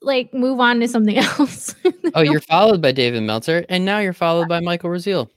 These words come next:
Speaker 2: Huh.
Speaker 1: Oh, see, I got one. Only,
Speaker 2: Crazy.
Speaker 1: um,
Speaker 2: You're at
Speaker 1: only
Speaker 2: eight one eight.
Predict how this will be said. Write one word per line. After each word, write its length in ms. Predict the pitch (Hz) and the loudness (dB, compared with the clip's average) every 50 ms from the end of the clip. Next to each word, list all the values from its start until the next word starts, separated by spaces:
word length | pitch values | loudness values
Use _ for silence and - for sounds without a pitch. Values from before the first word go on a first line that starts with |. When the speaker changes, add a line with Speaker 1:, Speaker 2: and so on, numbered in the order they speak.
| _ | _
Speaker 2:
Huh. 180 | - 214 180 131 - _ _ - | -6 -6 -6 -6 -8 _ _ 0
Speaker 1:
Oh, 400 | 339 381 427 466 494 480 359 294 269 | 2 6 6 8 8 6 6 2 -4
see, 300 | - - 294 311 311 - | -4 -2 0 0 0 0
I 100 | - 233 | -2 -2
got 180 | 240 240 214 | -2 -2 -4
one. 300 | 247 277 294 285 262 202 - _ _ - | -4 -6 -6 -6 -6 -8 -12 _ _ -6
Only, 200 | 247 262 269 277 277 | -4 -2 0 0 2
Speaker 2:
Crazy. 260 | 277 277 269 262 - - 240 240 240 | 2 2 2 0 0 -2 -4 -2 -2
Speaker 1:
um, 380 | 233 233 226 226 240 247 233 - _ _ _ _ _ _ _ _ _ _ _ _ _ - | 0 0 0 0 0 -2 -4 -8 _ _ _ _ _ _ _ _ _ _ _ _ _ -2
Speaker 2:
You're 100 | 247 262 | 0 0
at 40 | |
Speaker 1:
only 120 | 262 262 262 320 | 2 2 2 2
Speaker 2:
eight 100 | 247 - | 2 2
one 140 | - - | 2 2
eight. 40 | - | 2